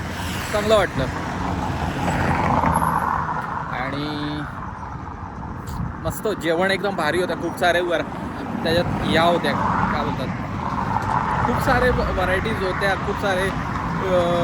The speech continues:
एक्झॅक्ट वर्ड नाही आठवतो अशा वेळेस, तेच मोठा प्रॉब्लेम होतो. काय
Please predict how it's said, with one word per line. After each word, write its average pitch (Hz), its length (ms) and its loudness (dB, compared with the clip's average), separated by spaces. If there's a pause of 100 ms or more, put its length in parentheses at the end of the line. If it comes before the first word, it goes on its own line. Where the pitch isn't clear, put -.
(1300)
एक्झॅक्ट 185 360 -4
वर्ड 185 240 -2
नाही 202 120 0
आठवतो 180 360 -4
अशा 165 220 -4
वेळेस, 139 260 -6 (480)
तेच 175 140 -2 (100)
मोठा 156 200 -6
प्रॉब्लेम 139 400 -4
होतो. 123 200 -6 (1800)
काय 226 120 2